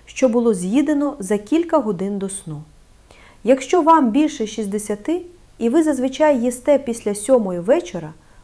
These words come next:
будьте уважні. Те, що я зараз розкажу, може стати різницею між спокійною ніччю і прихованою загрозою для вашого життя. Мене звати Олена Михайлівна, я лікар.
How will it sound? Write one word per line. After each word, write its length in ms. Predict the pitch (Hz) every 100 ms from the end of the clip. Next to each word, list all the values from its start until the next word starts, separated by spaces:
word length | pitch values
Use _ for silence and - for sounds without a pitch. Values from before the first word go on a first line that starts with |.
| -
будьте 420 | 180 220 330 - 269
уважні. 600 | 220 175 160 156 156 160 _ _ _ _ _ -
Те, 160 | 339
що 180 | 339 285
я 140 | 269
зараз 360 | 247 285 277 262
розкажу, 540 | 240 233 240 226 339 359 - - - -
може 280 | 214 302 349
стати 360 | 330 330 330 294
різницею 640 | 277 240 285 311 - 202
між 200 | 208 220
спокійною 640 | - 247 240 262 220 185
ніччю 520 | 180 240 370 - 170 156 - - -
і 80 | 240
прихованою 680 | - 220 214 339 330 302 277
загрозою 680 | 208 202 196 254 240 254 254
для 180 | 202 175
вашого 400 | 170 175 - 170
життя. 420 | 160 165 - 151 147 _ _ _ _ -
Мене 280 | 202 262 349
звати 340 | 262 285 285
Олена 400 | 254 220 247 247
Михайлівна, 640 | 240 254 - 156 156 151 156 - -
я 180 | 190 240
лікар. 420 | 175 156 - -